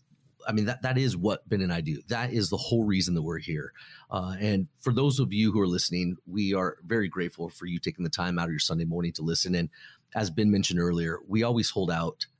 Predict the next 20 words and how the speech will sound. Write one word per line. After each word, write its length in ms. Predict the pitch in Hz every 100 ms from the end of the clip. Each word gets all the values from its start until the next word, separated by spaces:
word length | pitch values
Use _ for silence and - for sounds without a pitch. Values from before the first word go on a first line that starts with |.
| -
ten 180 | 147 127
spots 580 | - 80 73 - - - -
for 160 | 98
all 100 | 101
of 80 | 101
our 80 | 101
listeners, 560 | 78 78 73 69 - - - _ -
um, 220 | 90 73
throughout 260 | - 101
the 80 | -
week. 220 | 82 80
I 60 | 82
don't 120 | 95
know 60 | 92
how 120 | 92
many 140 | 92
have 100 | 87
been 140 | 78 82
filled 240 | - 85
already, 400 | 85 80 73 73